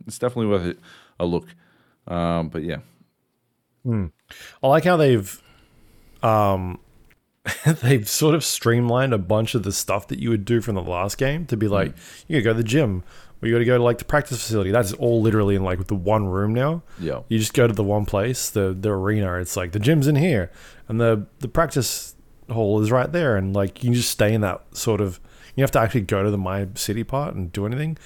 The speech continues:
Speaker 2: unless you wanna go complete, like, daily tasks or any of that stuff. So I like that, like, you don't have to fuck around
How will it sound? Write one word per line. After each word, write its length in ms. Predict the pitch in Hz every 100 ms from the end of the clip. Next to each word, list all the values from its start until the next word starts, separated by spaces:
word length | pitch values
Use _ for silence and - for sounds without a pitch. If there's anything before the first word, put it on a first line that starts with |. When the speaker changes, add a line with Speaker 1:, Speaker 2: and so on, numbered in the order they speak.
| - - -
Speaker 2:
unless 220 | 107 107
you 40 | 107
wanna 100 | 101
go 120 | 95
complete, 320 | 92 92 101 98
like, 180 | 95
daily 240 | - 87 95
tasks 420 | - 87 101 -
or 140 | 90 80 _ _ _ _ _ _
any 140 | 104 95
of 40 |
that 140 | 87 -
stuff. 240 | - 90
So 140 | - 95
I 60 |
like 180 | 92 104
that, 140 | 101 92
like, 240 | 90 -
you 60 | 107
don't 140 | 98
have 140 | 95 87
to 180 | - - _ _ _ _ _ _ _
fuck 300 | - 190 -
around 260 | 87 82